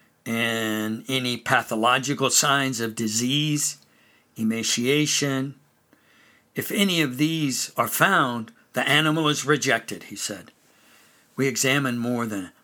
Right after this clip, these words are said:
a hundred animals. Later, we moved inside for the post-mort process. We switched places with other vets. We examined each carcass.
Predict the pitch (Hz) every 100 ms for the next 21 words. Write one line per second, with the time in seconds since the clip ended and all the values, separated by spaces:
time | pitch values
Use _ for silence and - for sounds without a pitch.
0 | - - - 170 139 123 120 131 127 107
1 | 90 - - _ _ - - _ - 131
2 | 165 151 123 120 135 147 143 131 131 123
3 | - 160 131 92 - - _ _ - -
4 | - _ - 139 127 117 - 151 135 -
5 | 131 151 139 - - 101 - 98 - -
6 | - _ _ _ 117 110 - 151 127 -
7 | - 143 127 - 113 107 110 127 120 110
8 | 104 104 - - _ _ _ _ _ _
9 | _ _ _ - 151 156 120 151 151 147
10 | - 151 151 - 160 156 - -